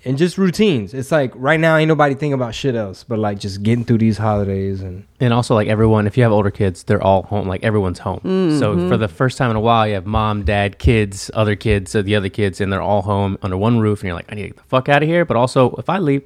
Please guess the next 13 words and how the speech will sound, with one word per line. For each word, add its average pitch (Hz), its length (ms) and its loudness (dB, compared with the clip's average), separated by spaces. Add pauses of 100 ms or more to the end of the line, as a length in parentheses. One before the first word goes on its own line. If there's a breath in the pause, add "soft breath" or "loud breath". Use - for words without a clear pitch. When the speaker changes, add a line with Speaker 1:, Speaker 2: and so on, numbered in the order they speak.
Speaker 2:
everyone's 104 340 -6
gotta 123 180 0
come 175 220 4
with - 140 6
me. 185 160 2
Speaker 3:
Mm-hmm. 175 480 0 (600 loud breath)
Mm-hmm. 151 460 -2 (200)
Speaker 2:
Yeah. 107 400 -2
Speaker 1:
Está 110 280 -4
cabrón. 120 400 6
Speaker 2:
<clears throat> 143 240 6
Está 107 300 -8
cabrón. 95 460 -2